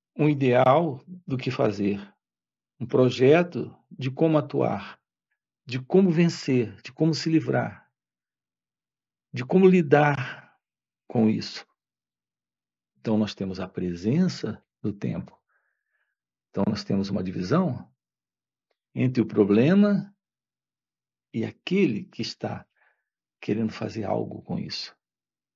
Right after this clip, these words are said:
É isso que nós temos aqui no canal, explorado com você, trabalhado com você. Essa questão da ilusão de que você é alguém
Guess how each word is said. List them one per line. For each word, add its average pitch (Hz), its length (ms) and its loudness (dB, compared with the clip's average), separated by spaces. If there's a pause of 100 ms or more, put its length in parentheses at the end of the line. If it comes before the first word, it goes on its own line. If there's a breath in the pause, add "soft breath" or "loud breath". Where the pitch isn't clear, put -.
(1800)
É 113 120 4
isso 143 160 2
que 170 80 0
nós 131 200 2
temos 143 300 0
aqui 135 220 -2
no 175 80 2
canal, 135 520 2
explorado 135 720 0
com 143 140 0
você, 131 440 0
trabalhado 127 640 -2
com 147 140 -4
você. 131 420 -6 (960)
Essa - 180 -6
questão 170 400 2
da 170 140 4
ilusão 160 680 4
de 123 120 -6
que 127 160 -4
você 127 480 2
é 143 120 -2
alguém 127 600 -2